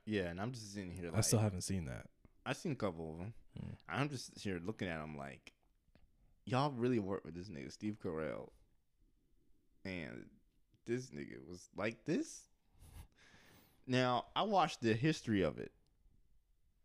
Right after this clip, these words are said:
Speaker 2: Hmm?
Speaker 1: I watched the history of it.
Speaker 2: Of The
Speaker 1: Of The
Speaker 2: Office?
Speaker 1: Office, on how they were getting the cast, then how the additions came, and they almost had a recession.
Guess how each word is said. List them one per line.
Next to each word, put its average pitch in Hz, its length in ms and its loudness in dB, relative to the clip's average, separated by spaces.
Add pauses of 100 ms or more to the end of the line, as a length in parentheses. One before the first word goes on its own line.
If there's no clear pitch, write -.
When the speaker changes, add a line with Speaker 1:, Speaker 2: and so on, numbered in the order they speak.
(260)
Speaker 2:
Hmm? 120 140 8 (260)
Speaker 1:
I 98 120 4
watched 135 320 2
the 90 60 0
history 92 480 2
of 64 140 -4
it. - 140 -12 (360)
Speaker 2:
Of 104 400 4 (120)
The - 80 0
Speaker 1:
Of 95 160 4
The 95 80 2
Speaker 2:
Office? 98 500 2
Speaker 1:
Office, - 60 -20
on 82 280 -6
how 82 240 0
they 80 160 -2
were 71 160 -6
getting 104 280 -2
the 80 80 -10
cast, 78 580 -4
then 85 120 -4
how 80 220 -4
the 71 160 -8 (280)
additions 90 680 -4
came, 85 320 -6
and 80 80 -8
they 82 200 -4
almost 104 300 -4
had 78 140 -6
a - 20 -10
recession. 82 600 -8